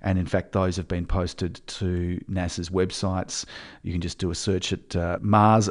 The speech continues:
dot nasa dot gov, or even just search, um, Ingenuity drone or Ingenuity helicopter, and you'll find these images. And they do show a kind of the takeoff, hovering at about three meters, and then a, a landing.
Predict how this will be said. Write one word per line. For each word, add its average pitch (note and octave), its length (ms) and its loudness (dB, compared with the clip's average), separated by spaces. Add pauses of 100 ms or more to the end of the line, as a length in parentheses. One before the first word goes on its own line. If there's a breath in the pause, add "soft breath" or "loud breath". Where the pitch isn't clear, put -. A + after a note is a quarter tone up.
dot F2+ 300 2
nasa F2 400 -2
dot D#2+ 240 -2
gov, A2 280 2
or E2 180 0
even E2 120 -2
just D#2+ 200 -6
search, E2 400 -2
um, E2 240 -6
Ingenuity F2 720 0 (480 loud breath)
drone G2+ 360 6
or E2 120 0
Ingenuity F2+ 460 0
helicopter, F#2+ 760 0 (300 loud breath)
and E2 220 -2
you'll F2 180 0
find F2+ 340 0
these E2+ 200 -2
images. F2 580 -2 (360 loud breath)
And E2+ 180 0
they F#2 100 2
do F#2+ 160 2
show E2+ 300 2
a E2 80 0
kind E2 240 -6
of - 120 -10 (220)
the F2 100 -4
takeoff, A#2+ 680 4
hovering G2+ 600 2 (340 loud breath)
at - 100 -4
about G2+ 300 2
three G2+ 200 2
meters, F#2 520 0 (280 loud breath)
and E2+ 220 -4
then F2 140 -2
a, E2 180 -4
a F2 100 -4
landing. F2 600 -4